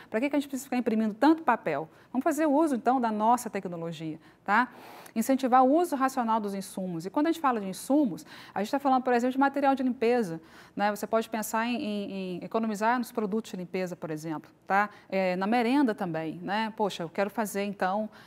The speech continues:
é, uma quantidade de, de, de merenda pra determinada quantidade de crianças ali, ali, né? Então, eu preciso pensar que aquela quantidade ali vai atender. Já é uma ideia de educação ambiental, né? Implantar cole-, é, coletores seletivos, né?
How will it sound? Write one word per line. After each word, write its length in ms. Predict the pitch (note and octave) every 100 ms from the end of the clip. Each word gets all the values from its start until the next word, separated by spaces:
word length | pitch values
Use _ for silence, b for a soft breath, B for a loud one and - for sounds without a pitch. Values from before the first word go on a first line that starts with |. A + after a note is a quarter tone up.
| B
é, 240 | F#3 F#3
uma 100 | F#3
quantidade 460 | G3+ F#3+ F#3+ F#3+ F3
de, 200 | F3+ E3
de, 240 | E3 D#3
de 240 | D#3 D#3+ D#3
merenda 420 | F#3 F#3 A#3 A3+
pra 100 | G3
determinada 460 | F#3 G3 G3 F#3+
quantidade 460 | F#3+ G3 E3+ F3+ F3+
de 60 | -
crianças 560 | C4+ A#3+ B3+ C#4 F#3+
ali, 320 | F#3 A#3+ D4+ -
ali, 320 | G3 A3 D4+ C4+
né? 180 | G#3+ B3+
Então, 320 | B3+ A#3 C4+
eu 60 | -
preciso 240 | C#4 C4+
pensar 460 | E4 E4 C4+ C4+ F4+
que 280 | D4 F4 F4+
aquela 320 | - D4+ F4
quantidade 420 | F#4 F4+ D#4+ D4
ali 140 | C#4+ D4
vai 140 | E4+
atender. 460 | E4+ G4+ D4 D4 C4
Já 220 | G3+ C#4
é 220 | C#4 D#4+ D#4
uma 160 | G#3+
ideia 500 | F#3+ E3+ F#3 E3+ D#3 -
de 360 | E3+ A3 C4+ B B B
educação 420 | F#3+ F#3+ F#3+ F#3
ambiental, 480 | F3 E3+ D#3+ D3 D#3+
né? 260 | G3 A#3+ B B B
Implantar 460 | A#3 C4+ C4 B3+ C4
cole-, 260 | - B3 A3+
é, 120 | G#3
coletores 540 | A#3 A3 A3 A#3 C4
seletivos, 720 | B3 F#3+ F#3 - A3+ E3 - -
né? 180 | G3+